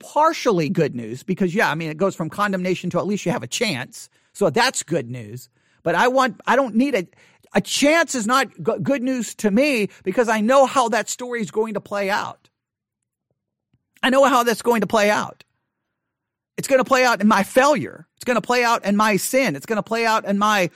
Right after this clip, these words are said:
ultimate eternal demise. I know how that's going to play. I, I, I'm not going to win that battle. So it may be partially good news,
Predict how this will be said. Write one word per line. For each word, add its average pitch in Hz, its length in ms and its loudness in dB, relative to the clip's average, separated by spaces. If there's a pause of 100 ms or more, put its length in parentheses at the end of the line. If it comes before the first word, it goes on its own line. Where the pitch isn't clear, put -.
(160)
ultimate 226 480 0
eternal 220 440 0
demise. 185 720 0
I 220 140 0
know 247 180 2
how 233 140 4
that's 220 160 -2
going 220 220 -2
to 196 60 0
play. - 140 -4
I, 208 180 0
I, 214 160 2
I'm 220 120 2
not 254 200 2
going 247 200 2
to 214 80 2
win 254 240 2
that 208 200 0
battle. 113 380 -6 (240)
So 247 140 4
it 220 80 0
may 269 120 2
be 240 140 -2
partially 277 560 0
good 156 240 0
news, 143 260 -4